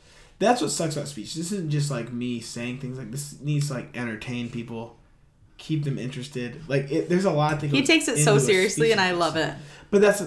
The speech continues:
Speaker 1: I don't think I'll ever be, I don't think I can ever write a speech to live up to what a speech should be at these events. Like, I, like, before I wrote my brother's speech, like, I watched a lot of fucking, like, best man speeches. There's some good speeches out there.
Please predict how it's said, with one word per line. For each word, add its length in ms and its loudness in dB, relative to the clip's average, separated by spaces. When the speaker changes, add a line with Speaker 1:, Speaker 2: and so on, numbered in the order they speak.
Speaker 1:
I 180 4
don't 200 2
think 140 0
I'll 120 2
ever 140 -2
be, 240 -4
I 120 0
don't 120 0
think 120 -2
I 140 2
can 180 -2
ever 220 -6
write 160 -4
a 60 -8
speech 280 -10
to 80 -8
live 180 -8
up 140 -10
to 80 -10
what 260 -8
a 60 -10
speech 360 -12
should 320 -10
be 200 -10
at 80 -14
these 180 -16
events. 380 -20
Like, 120 2
I, 300 6
like, 200 2
before 280 0
I 60 4
wrote 180 2
my 100 -2
brother's 260 -4
speech, 180 -4
like, 120 -4
I 100 -2
watched 340 0
a 60 -6
lot 280 -4
of 80 -10
fucking, 440 -10
like, 300 -12
best 280 -6
man 120 -8
speeches. 240 -4
There's 200 0
some 180 -4
good 300 -10
speeches 460 -12
out 160 -16
there. 120 -18